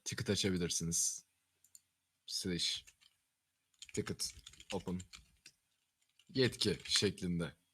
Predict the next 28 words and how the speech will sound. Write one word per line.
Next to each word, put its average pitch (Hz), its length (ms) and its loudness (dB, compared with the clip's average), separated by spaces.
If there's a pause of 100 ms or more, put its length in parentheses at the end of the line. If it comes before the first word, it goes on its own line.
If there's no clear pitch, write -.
(140)
ticket - 240 -4
açarsınız. 92 720 4 (680)
Veyahut 104 520 6 (160)
bana 104 340 6 (140)
ya 101 180 4
da 87 160 -4
Aytekin'e 90 680 2 (160)
mesaj 95 340 2
atarsanız 92 720 0 (120)
rolünüzü 87 520 0 (100)
alırsınız. 82 640 -4 (420)
Onun 117 300 6
dışında 95 360 4
rica 98 400 4
ediyorum 78 360 -2 (100)
diğer 104 160 6
insanlara, 78 640 -2 (260)
buradaki 85 420 -2
insanlara 71 520 -4 (100)
mesaj 87 360 0
atıp 71 200 -10 (1080)
rahatsız 95 320 2
etmeyin. 76 440 -4 (120)
Bana 92 200 2
şikayet 71 380 -2
ediyorlar. - 600 -6 (120)
Teşekkür 76 440 -4
ederim. - 320 -16